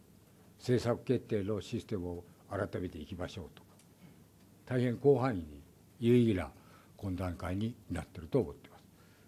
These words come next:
そのことを踏まえて、明後日、八日の両院議員総会で、その、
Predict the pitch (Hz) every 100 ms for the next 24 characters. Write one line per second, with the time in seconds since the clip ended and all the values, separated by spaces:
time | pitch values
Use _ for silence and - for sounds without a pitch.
0 | - 147 160 175 175 101 147 180 160 -
1 | 113 - - - - - - - - 107
2 | 104 98 69 - - 78 - - - 101
3 | 90 95 95 98 95 92 87 90 - 82
4 | - 82 90 139 139 - - - - -
5 | - - 90 101 85 78